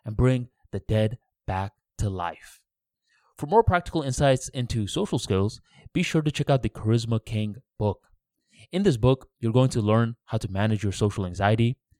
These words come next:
You're going to understand how to create effortless conversations. You will learn how to listen effectively so you're processing information with ease,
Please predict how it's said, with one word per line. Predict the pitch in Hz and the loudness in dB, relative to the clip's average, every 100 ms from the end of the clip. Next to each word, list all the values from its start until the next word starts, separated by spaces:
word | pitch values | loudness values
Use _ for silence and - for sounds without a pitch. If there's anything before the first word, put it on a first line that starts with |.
| _ _ - | _ _ -4
You're | 117 | 2
going | 135 147 | 4 4
to | 131 | 0
understand | 127 - 123 127 110 | 0 0 0 0 -2
how | 117 | -4
to | 117 | -4
create | - 113 110 - | -2 0 0 -2
effortless | 110 120 110 110 - | -8 -6 -6 -6 -6
conversations. | - 107 92 110 113 127 123 - - _ _ _ _ - | -8 -8 -6 -4 -2 -2 -2 -6 -16 _ _ _ _ -4
You | 139 | 0
will | 131 | 0
learn | 113 170 180 98 90 _ _ - | 0 0 0 -2 -8 _ _ -8
how | - 135 | 0 0
to | - | 0
listen | 110 98 165 - 143 123 _ - | -4 -2 -2 -2 -4 -6 _ -16
effectively | 120 - 175 180 - 107 98 95 98 _ _ _ - | -14 -8 -6 -2 -2 -2 -4 -6 -10 _ _ _ -4
so | 135 | 0
you're | 127 127 | 0 0
processing | - 123 123 127 - 117 | -2 -4 -4 -4 -4 -4
information | 120 110 101 110 - 110 98 _ | -6 -6 -2 0 0 -4 -6 _
with | 107 - | -2 -2
ease, | - 117 127 - | -4 -4 -4 -6